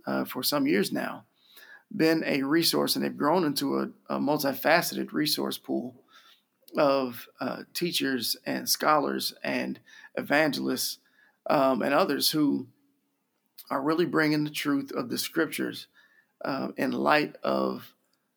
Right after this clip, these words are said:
uh, the, a better historical narrative than, especially here in America,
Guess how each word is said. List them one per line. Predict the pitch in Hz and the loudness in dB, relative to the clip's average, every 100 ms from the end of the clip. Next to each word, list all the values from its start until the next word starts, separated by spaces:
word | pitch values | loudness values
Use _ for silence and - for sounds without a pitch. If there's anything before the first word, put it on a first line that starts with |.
| _ - - | _ -20 -12
uh, | 139 120 123 | -6 -4 -4
the, | - 131 - | -4 -4 -2
a | 131 | -4
better | - - 147 160 139 | -4 2 4 4 2
historical | 127 - 139 139 127 131 127 120 - | 0 -2 0 0 0 -2 -6 -8 -8
narrative | - - 123 - - - _ _ _ _ | -4 -2 -2 -6 -10 -16 _ _ _ _
than, | - 123 123 120 - 117 _ _ _ _ _ | -8 -4 -4 -4 -6 -10 _ _ _ _ _
especially | - - 165 160 165 143 | -4 4 4 6 4 2
here | 131 | 2
in | 127 | 0
America, | 131 - - - | 0 -2 -4 -10